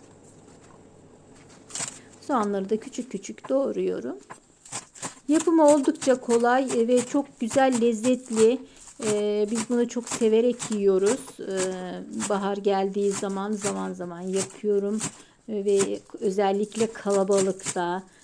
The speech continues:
işte aileniz kalabalıksa komşularınızla, e, arkadaşlarınızla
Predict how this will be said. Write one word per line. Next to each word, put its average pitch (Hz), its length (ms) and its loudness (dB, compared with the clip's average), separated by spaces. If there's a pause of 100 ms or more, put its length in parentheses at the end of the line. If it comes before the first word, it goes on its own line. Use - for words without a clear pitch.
(140)
işte - 160 -14
aileniz 202 520 0
kalabalıksa 190 800 -2
komşularınızla, 190 1040 -4 (140)
e, 185 140 -8
arkadaşlarınızla 190 1040 -6